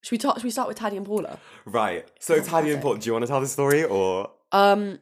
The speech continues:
Speaker 1: I think you tell this bit, and I can tell the
Speaker 2: Okay,
Speaker 1: other bit,
Speaker 2: but
Speaker 1: 'cause I
Speaker 2: do I
Speaker 1: was there.
Speaker 2: fucking remember? Okay. <clears throat> It all started a long time ago at Stoke Newington School. What year was it? Year ten? Year eleven?
Speaker 1: I think it,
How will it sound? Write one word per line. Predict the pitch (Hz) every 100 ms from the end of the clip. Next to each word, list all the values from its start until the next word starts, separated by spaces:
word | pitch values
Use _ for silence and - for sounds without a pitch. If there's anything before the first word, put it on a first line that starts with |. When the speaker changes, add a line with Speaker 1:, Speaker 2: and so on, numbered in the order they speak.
| _
Speaker 1:
I | 208
think | 254
you | 233
tell | 226 196
this | 208
bit, | - 151 -
and | 139
I |
can | -
tell | 165
the | 151
Speaker 2:
Okay, | 160
Speaker 1:
other | 143
bit, | 98
Speaker 2:
but |
Speaker 1:
'cause | -
I |
Speaker 2:
do |
I |
Speaker 1:
was | 104
there. | 151 135
Speaker 2:
fucking | 104 92
remember? | 90 98 87 87
Okay. | 85 76 _ _ _ _ _
<clears throat> | - - 196 180 120 220 - - -
It | 123
all | 135 139
started | - 113 107 - 98
a |
long | 98 101 101
time | 104 104
ago | 104 98 95 95 - -
at | -
Stoke | - - 123
Newington | 123 117 110 113 107
School. | - - 123 107 87 90 135 - - -
What | 123 131
year | 113
was | 101 87
it? | 82
Year | 95
ten? | 110 87 90
Year | 87 87
eleven? | 95 82 80 90
Speaker 1:
I | 190
think | 233
it, | 277 -